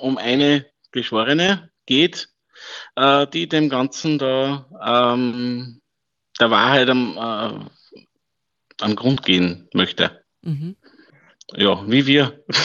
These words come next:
Speaker 2: Wie wir. Vielen Dank für eure großartigen Gedanken, dass ihr euch die Zeit genommen habt, mit mir zu reden. Allen, die heute hier vorgekommen sind und alle, die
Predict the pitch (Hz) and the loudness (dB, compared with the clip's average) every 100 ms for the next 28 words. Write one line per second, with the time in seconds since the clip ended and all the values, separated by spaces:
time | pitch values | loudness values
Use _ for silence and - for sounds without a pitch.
0 | - - - _ _ 208 214 254 226 190 | -4 -14 -20 _ _ -8 -4 -2 0 0
1 | - _ _ _ _ _ - - - - | -4 _ _ _ _ _ -14 -14 -16 -20
2 | - _ _ _ _ - 277 302 214 247 | -20 _ _ _ _ 0 2 4 2 2
3 | - 247 220 220 196 269 254 240 226 208 | 2 2 2 0 0 2 0 -2 -2 -2
4 | - 233 - 131 233 - 277 262 220 - | -2 -4 -2 -4 -4 2 2 4 2 2
5 | 208 240 - 180 - 240 220 220 208 202 | 0 0 -2 -2 -2 -2 0 0 0 -2
6 | - - 202 202 208 220 170 214 233 165 | -10 -4 -4 -2 -2 0 0 0 0 0
7 | 220 240 214 202 196 202 196 196 247 214 | 0 0 0 0 0 2 2 0 -2 0
8 | 214 208 202 208 - 156 214 214 214 | 0 0 0 0 0 2 2 2 0